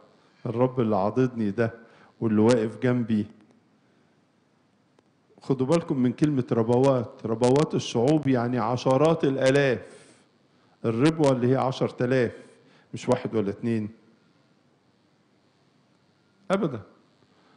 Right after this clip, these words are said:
عشرات الآلاف من الناس اللي ممكن تتكلم. ممكن تقول، ممكن تخوف. يقول لك: "لا أخاف من ربوات الشعوب المصطفين علي من حولي".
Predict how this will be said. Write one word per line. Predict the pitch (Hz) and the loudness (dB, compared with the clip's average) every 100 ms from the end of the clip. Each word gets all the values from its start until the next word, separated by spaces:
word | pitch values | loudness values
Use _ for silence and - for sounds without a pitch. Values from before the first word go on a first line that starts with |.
| _ _ _ - | _ _ _ -6
عشرات | - 151 190 190 226 214 208 | -2 2 4 6 6 6 6
الآلاف | 175 165 165 180 190 185 165 - | 4 6 6 6 6 4 2 2
من | 156 | 2
الناس | 151 156 160 - | 2 2 2 2
اللي | 143 143 | 0 0
ممكن | 147 - 143 | -2 -4 -10
تتكلم. | - - 123 104 95 - _ _ _ _ - | -6 0 0 0 -8 -16 _ _ _ _ -6
ممكن | 143 - | -6 -6
تقول، | - 143 135 104 104 | 2 4 4 2 -2
ممكن | 131 139 139 | -4 -4 -6
تخوف. | - - 160 147 107 - - - _ - - - | -4 2 4 4 2 -2 -12 -20 _ -20 -20 -2
يقول | 147 202 214 | 4 6 6
لك: | 196 208 | 4 4
"لا | 220 226 190 | 4 4 4
أخاف | 196 - 214 196 | 2 4 4 4
من | 180 165 156 | 2 4 6
ربوات | 151 151 156 175 190 185 | 6 6 6 6 6 2
الشعوب | 139 127 123 147 139 175 151 | -2 -4 -4 0 4 6 6
المصطفين | 139 135 131 - 139 - 202 202 170 | 4 2 0 0 -2 -2 -2 0 2
علي | 135 143 156 175 160 | 2 4 4 6 6
من | 147 135 | 4 0
حولي". | - 147 135 | 0 2 2